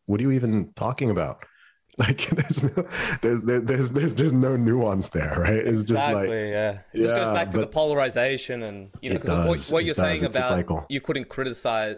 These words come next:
Speaker 2: oh no, sorry, you couldn't praise Saudi Arabia without, you know, getting criticism thrown your way.
Speaker 1: Mm.
Speaker 2: I feel like it's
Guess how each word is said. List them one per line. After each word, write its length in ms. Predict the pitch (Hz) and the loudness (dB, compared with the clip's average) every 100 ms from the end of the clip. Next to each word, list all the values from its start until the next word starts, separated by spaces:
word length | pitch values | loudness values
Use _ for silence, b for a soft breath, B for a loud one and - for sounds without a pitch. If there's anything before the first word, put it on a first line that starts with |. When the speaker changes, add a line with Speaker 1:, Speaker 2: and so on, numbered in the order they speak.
| - | -6
Speaker 2:
oh 60 | |
no, 100 | 127 | -6
sorry, 220 | 113 123 110 | -2 -2 -4
you 80 | |
couldn't 240 | 107 123 107 | -6 -10 -6
praise 480 | - 123 120 104 - | -2 0 0 -6 -4
Saudi 260 | 113 104 | -4 -2
Arabia 380 | 101 101 101 98 | -4 -4 -4 -4
without, 300 | 98 98 95 - | -4 -4 -6 -12
you 80 | |
know, 140 | 98 92 | -12 -8
getting 300 | 101 98 98 _ | -8 -10 -16 _
criticism 520 | - 120 110 104 98 95 | -10 -8 -8 -12 -12 -12
thrown 280 | 107 98 | -10 -10
your 100 | 98 | -10
way. 160 | 92 95 | -10 -4
Speaker 1:
Mm. 320 | 104 95 80 | 0 0 -4
Speaker 2:
I 60 | - | -8
feel 160 | 190 196 | -4 -2
like 140 | 165 | -2
it's 160 | - | -6